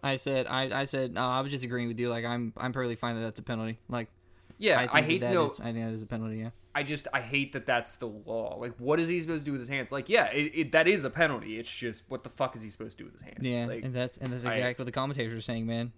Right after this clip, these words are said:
Speaker 1: I think, I think
Speaker 2: Yeah.
Speaker 1: it was Arlo White. He was like, "I mean, like, what do you want him to do?"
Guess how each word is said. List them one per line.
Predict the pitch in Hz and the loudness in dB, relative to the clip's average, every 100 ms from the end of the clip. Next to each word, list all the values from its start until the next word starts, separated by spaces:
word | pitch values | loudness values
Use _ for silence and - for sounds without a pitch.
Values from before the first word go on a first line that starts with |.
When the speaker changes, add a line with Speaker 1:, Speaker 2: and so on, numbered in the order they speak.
| - | -4
Speaker 1:
I | 117 | -2
think, | 117 120 | -2 -2
I | |
think | 120 | 0
Speaker 2:
Yeah. | 117 | 0
Speaker 1:
it | |
was | 117 | 0
Arlo | 117 123 123 120 | 0 0 0 0
White. | 120 123 | 0 0
He | 127 | 0
was | 131 131 | -2 -2
like, | 135 131 | -2 -2
"I | 135 | -2
mean, | 143 | -2
like, | 147 | 0
what | 156 | 0
do | 165 | 0
you | 165 | 0
want | 165 | 0
him | 160 | 0
to | 156 | 0
do?" | 160 202 | 0 -2